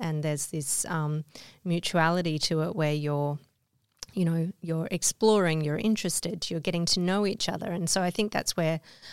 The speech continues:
um, values and, and needs come into play. Like, you're starting to see whether, you know, there is some, um, spark and,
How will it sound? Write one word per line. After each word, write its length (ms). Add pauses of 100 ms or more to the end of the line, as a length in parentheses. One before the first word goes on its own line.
(220)
um, 280
values 800
and, 240
and 280
needs 640 (520)
come 180
into 220
play. 340
Like, 300
you're 160
starting 400
to 440 (340)
see 380
whether, 480
you 120
know, 240 (160)
there 180
is 160
some, 460 (480)
um, 520 (300)
spark 680
and, 280